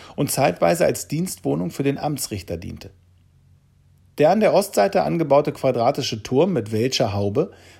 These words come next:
prägt das Gebäude in besonderem Maße. Im neunzehnten Jahrhundert bildete das Gebäude den südwestlichen Eckpunkt des Ortes.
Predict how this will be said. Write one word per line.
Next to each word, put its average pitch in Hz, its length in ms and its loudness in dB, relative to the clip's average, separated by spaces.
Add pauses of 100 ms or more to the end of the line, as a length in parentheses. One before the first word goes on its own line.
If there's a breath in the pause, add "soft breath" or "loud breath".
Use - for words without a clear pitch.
prägt 160 280 2
das - 160 -2
Gebäude 117 360 -2
in 120 120 0
besonderem 147 460 2
Maße. 98 380 -4 (1080 loud breath)
Im 151 140 2
neunzehnten 175 440 2
Jahrhundert 160 440 0
bildete 156 360 -2
das 135 200 -6
Gebäude 123 380 0
den 120 180 -2
südwestlichen 135 880 -4
Eckpunkt 127 460 -4
des - 220 -14
Ortes. - 480 -14